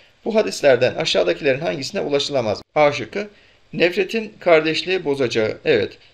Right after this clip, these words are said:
buna ulaşılır. B şıkkı, ibadet etmenin kişiye faydalı olduğu. Evet, bu hadislerden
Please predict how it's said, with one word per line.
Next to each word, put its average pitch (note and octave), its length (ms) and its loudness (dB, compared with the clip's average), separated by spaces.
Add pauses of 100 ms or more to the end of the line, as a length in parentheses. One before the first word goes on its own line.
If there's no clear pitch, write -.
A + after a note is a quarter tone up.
(180)
buna F3 240 0
ulaşılır. C3+ 680 0 (920)
B F3+ 160 4
şıkkı, G3 300 -4
ibadet G3+ 480 0
etmenin F3 340 -4
kişiye G3 360 -2
faydalı E3 400 2
olduğu. G#2+ 380 -2 (280)
Evet, G#2 380 0 (560)
bu G#3 100 2
hadislerden E3+ 680 2